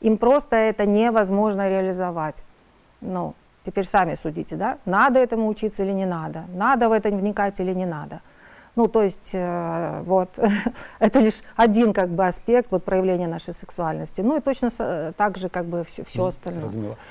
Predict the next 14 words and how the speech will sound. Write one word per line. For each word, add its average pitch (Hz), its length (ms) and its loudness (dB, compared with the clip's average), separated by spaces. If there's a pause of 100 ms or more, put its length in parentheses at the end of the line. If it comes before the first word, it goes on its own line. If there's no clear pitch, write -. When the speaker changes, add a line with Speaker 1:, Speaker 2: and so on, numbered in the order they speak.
Speaker 1:
Да. 170 120 -6
Speaker 2:
А, 117 320 0 (140)
скажіть, 185 260 0
будь 143 120 0
ласка, 104 360 -2 (400)
м, 107 180 0
говорили 120 480 4
про 101 260 0
освіту 113 640 0 (200)
Speaker 1:
Мгм. 214 260 -2
Speaker 2:
загалом, 104 520 2
так, 92 180 -4
хлопчиків, 151 400 0
дівчаток. 104 440 -4